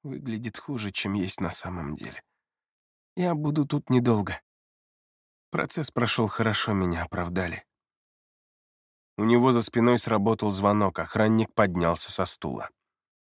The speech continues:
«Идите. Поешьте и выспитесь как следует. И сделайте что-нибудь с этим». Иви рассмеялась и провела пальцем себе по подбородку.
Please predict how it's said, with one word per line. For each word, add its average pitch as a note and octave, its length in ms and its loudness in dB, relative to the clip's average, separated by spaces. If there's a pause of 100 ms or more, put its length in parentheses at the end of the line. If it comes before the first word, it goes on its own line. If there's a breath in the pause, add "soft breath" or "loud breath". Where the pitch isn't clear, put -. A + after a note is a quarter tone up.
(300)
«Идите. F2+ 500 -10 (1120)
Поешьте A#2 540 -4
и D#2 60 -4
выспитесь - 480 -6
как - 180 -8
следует. - 560 -10 (1200)
И A#2 240 -2
сделайте A2 680 2
что-нибудь F2+ 540 -4
с - 160 -6
этим». - 360 -10 (1200)
Иви D3 240 8
рассмеялась A2+ 760 4
и F2 40 -10
провела F#2+ 360 2
пальцем G#2 440 0
себе F2 300 0
по E2+ 140 -4
подбородку. D#2+ 760 -4